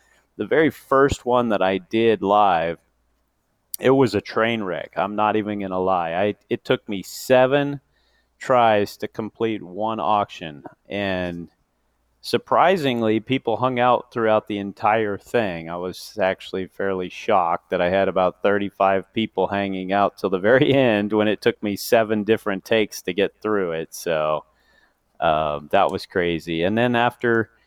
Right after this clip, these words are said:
you know, a couple of weeks of fine-tuning, then I was off and running, you know, and, and then I think after, after three weeks, I had my first copycat,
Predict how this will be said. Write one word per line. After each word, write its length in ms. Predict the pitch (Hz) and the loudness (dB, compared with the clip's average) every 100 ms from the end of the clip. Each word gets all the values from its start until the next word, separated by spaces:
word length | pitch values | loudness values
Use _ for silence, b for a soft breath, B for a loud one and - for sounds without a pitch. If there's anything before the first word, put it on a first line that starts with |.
| _ _ _ | _ _ _
you 160 | - 139 | 0 2
know, 380 | 123 127 127 127 | 4 2 0 -4
a 80 | 117 | -4
couple 360 | - 127 123 120 | -2 -2 0 0
of 100 | 117 | 2
weeks 340 | 127 123 - | -2 -4 -2
of 220 | 113 98 - _ - | 0 0 -6 _ 0
fine-tuning, 880 | 120 123 120 - 117 117 131 135 117 | 2 2 -2 -4 -6 -4 -6 -6 -4
then 200 | 107 104 | -4 -4
I 160 | 107 | -2
was 380 | 107 107 95 - - | -2 -4 -6 -8 0
off 320 | 104 113 - | 2 2 -2
and 200 | 113 104 | -4 0
running, 460 | 107 131 135 78 80 | 0 0 -2 -8 -6
you 160 | 92 | -4
know, 280 | 92 101 120 | -2 -2 -2
and, 280 | 90 85 80 _ _ _ _ | -4 -8 -12 _ _ _ _
and 200 | 87 98 | -2 2
then 400 | 104 104 104 101 | 4 4 2 0
I 160 | 78 98 | 0 -2
think 300 | - 123 113 | 2 2 4
after, 720 | 120 - - 120 113 110 98 _ _ _ _ _ 120 | 2 2 0 2 2 0 -2 _ _ _ _ _ -2
after 300 | 135 - 117 | -2 -2 -4
three 500 | - - 135 151 151 | -4 -6 0 2 2
weeks, 460 | 131 135 139 - | 4 2 2 0
I 100 | 113 | 0
had 260 | 120 123 120 | 2 2 2
my 160 | 120 110 | 0 0
first 400 | - 131 135 - | 2 0 0 0
copycat, 840 | 131 120 - 113 - 107 113 151 | 4 4 2 -6 0 2 2 0